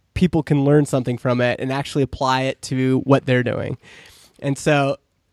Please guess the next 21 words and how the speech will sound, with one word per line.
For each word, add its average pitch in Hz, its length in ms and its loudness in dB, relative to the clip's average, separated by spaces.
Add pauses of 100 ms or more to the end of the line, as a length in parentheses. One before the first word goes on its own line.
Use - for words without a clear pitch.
(100)
everything 180 360 4
you 165 80 4
just 156 200 -4
mentioned, 135 520 0
like 127 260 -4
picking 147 280 -2
a 139 40 -2
topic 135 400 0
that - 260 -8
people 143 220 -2
are 127 40 -2
passionate 160 460 0
about, 151 300 2 (360)
building 147 300 2
up 131 100 -4
a 139 40 -2
reputation 131 580 -2
in 123 100 -2
a 123 60 -6
community, 143 720 2 (500)
and, 139 460 0